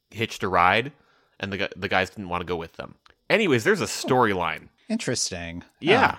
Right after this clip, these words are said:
Speaker 2: Oh, all right.
Speaker 1: I have no clue what most of it is because I do not speak Swedish, and I have, and I've gotten very bad about Duolingo. That's how Sweden is doing. Mike, how many people are there in Lithuania?
Speaker 2: Currently, there are sixteen songs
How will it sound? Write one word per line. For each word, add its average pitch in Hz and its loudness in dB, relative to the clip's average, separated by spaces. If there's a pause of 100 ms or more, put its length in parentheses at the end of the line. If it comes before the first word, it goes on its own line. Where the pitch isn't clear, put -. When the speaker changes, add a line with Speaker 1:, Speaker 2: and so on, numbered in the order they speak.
(220)
Speaker 2:
Oh, 311 -4
all 339 0
right. 220 2 (340)
Speaker 1:
I 139 8
have 156 4
no 156 4
clue 175 4
what 151 6
most 139 2
of 131 -2
it 110 0
is 120 0
because 120 -8
I 107 -2
do 107 -6
not 120 -4
speak - -14
Swedish, 95 -8
and 98 -8
I 92 -2
have, 110 -6 (160)
and 104 -6
I've 101 -4
gotten 92 -6
very 110 0
bad 95 2
about 87 -2
Duolingo. 90 -2 (220)
That's 165 0
how 190 4
Sweden 147 -2
is 95 -4
doing. 92 -2 (260)
Mike, 185 0
how 254 -2
many 156 2
people 104 -2
are 98 2
there 98 0
in 98 0
Lithuania? 104 0 (140)
Speaker 2:
Currently, 190 0
there 165 -2
are 123 -2
sixteen - -4
songs 214 -2